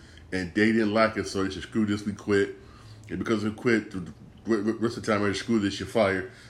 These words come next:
We voted to have her fired, and, and they fired. That's, that's, that's kinda jacked. That's kinda messed up.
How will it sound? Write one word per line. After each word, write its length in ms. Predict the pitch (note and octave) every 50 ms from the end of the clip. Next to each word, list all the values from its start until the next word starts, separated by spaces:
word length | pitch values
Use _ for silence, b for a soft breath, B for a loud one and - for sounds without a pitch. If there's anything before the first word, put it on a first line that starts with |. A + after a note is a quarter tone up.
| B B -
We 120 | B2 A#2+
voted 340 | G#2 - - A2 A2 G#2+ F#2+
to 80 | G2+ G2+
have 200 | G#2 G2+ G#2 G#2
her 60 | G#2
fired, 520 | G#2 - G#2+ G2+ F#2+ F#2+ F#2 F#2 - -
and, 200 | F#2 G2 F#2 -
and 120 | F#2 G2 F#2+
they 80 | F#2+
fired. 300 | F#2 - G2+ F#2 F2+ F2+
That's, 120 | F#2+ F2+ -
that's, 240 | - G2+ G2+ G2+
that's 140 | - F#2+ F#2
kinda 200 | - - F#2+ F2+ E2+
jacked. 280 | D#2+ G2 F#2 F2+ -
That's 140 | - F#2 -
kinda 160 | - G2 F2+
messed 260 | F2 F2 E2 - -
up. 240 | E2+ D#2 D#2 - -